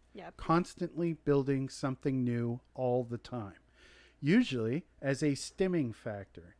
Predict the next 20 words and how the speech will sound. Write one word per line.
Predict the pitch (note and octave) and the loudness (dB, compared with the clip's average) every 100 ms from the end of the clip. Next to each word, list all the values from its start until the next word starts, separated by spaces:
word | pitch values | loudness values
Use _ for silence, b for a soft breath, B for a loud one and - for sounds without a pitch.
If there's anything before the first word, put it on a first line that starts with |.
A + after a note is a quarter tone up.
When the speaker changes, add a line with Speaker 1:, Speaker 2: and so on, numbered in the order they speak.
| - | -2
Speaker 2:
And | D3 | 2
I, | D3+ - | 2 2
I | E3 | 2
never | E3+ F#3 E3 D3 | 2 2 4 4
explained | C#3 - - C#3 C3 C3 | 2 -2 0 4 4 4
that | A#2+ - | 2 0
before | B2 - C3+ A#2+ | -6 0 2 2
to | A2+ | 2
anybody | A#2+ A#2+ A2+ A#2 A#2 | 0 2 2 2 2
else. | A2 - b b b b | 0 -4 b b b b
Stimming | - - F3+ F#3 E3 | -8 2 2 4 2
is | C3 | 0
something | - C#3+ C3 C#3 B2+ | 0 -2 0 2 2
that, | B2 A#2+ - - | 4 2 -2 -6
um, | C3 A#2+ A2+ A2 - | 0 2 2 -2 -2
people | C#3 B2+ B2+ | 0 2 0
who | A#2 | 2
are | A#2+ A2+ | 2 2
neurodivergent | A#2 A#2+ A#2 A2+ G#2+ A2+ G#2+ A#2+ G2+ | 2 0 0 0 0 -2 -2 -4 -2
do. | B2 B2+ | 2 2